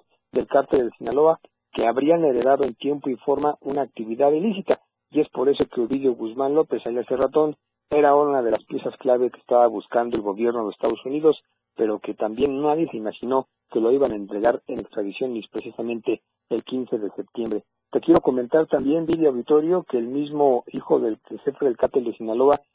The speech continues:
se ha declarado hoy no culpable de cinco cargos por narcotráfica-, por narcotráfico, operaciones con recursos de procedencia ilícita, lavado de dinero, así como tráfico de fentanilo.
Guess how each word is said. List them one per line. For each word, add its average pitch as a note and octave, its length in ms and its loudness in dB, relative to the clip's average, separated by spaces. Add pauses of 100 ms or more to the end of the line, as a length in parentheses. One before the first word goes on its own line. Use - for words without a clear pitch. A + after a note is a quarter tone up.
(220)
se D3+ 60 4
ha D3+ 60 4
declarado C#3+ 640 4
hoy D3 220 6
no D#3 240 0
culpable C#3+ 500 4
de A#2+ 180 -2
cinco D3+ 300 -6
cargos C3 380 2 (180)
por A2 140 -4
narcotráfica-, A2+ 760 -2 (120)
por A#2 140 -4
narcotráfico, D3+ 680 -2 (300)
operaciones C3+ 500 0
con A#2+ 140 -4
recursos C3 400 -2
de A2+ 80 -6
procedencia A#2 440 -4
ilícita, C#3+ 500 0 (220)
lavado B2+ 460 4
de A2 80 -2
dinero, C3 520 0
así B2+ 240 -6
como B2 240 -6
tráfico C3 380 0
de A2+ 100 0
fentanilo. D#3+ 600 0